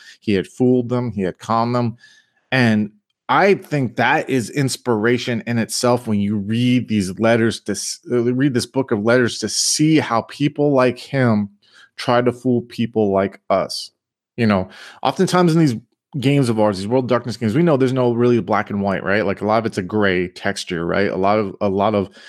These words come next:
characters are gray, like, a lot of P Cs are gray, a lot of N P Cs are gray. And I think there's a, a level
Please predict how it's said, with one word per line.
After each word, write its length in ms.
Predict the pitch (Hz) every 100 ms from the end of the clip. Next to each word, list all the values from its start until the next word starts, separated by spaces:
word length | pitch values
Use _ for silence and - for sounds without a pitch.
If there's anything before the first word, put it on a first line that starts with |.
| - - _ _ _
characters 460 | - 139 127 139 120
are 100 | 123
gray, 720 | 104 127 127 120 120 117 104 -
like, 200 | 107 107
a 60 |
lot 220 | 104 107
of 160 | 104 90
P 180 | - 117
Cs 300 | - 135 123
are 80 | 127
gray, 240 | 120 123
a 40 | 117
lot 180 | 110
of 40 | 101
N 80 | 107
P 120 | 107
Cs 380 | - 120 113 107
are 100 | 104
gray. 340 | - - 64
And 140 | 98 107
I 60 |
think 180 | 117 139
there's 240 | 143 120 120
a, 160 | 104 -
a 180 | 101
level 840 | 98 107 135 135 139 135 131 131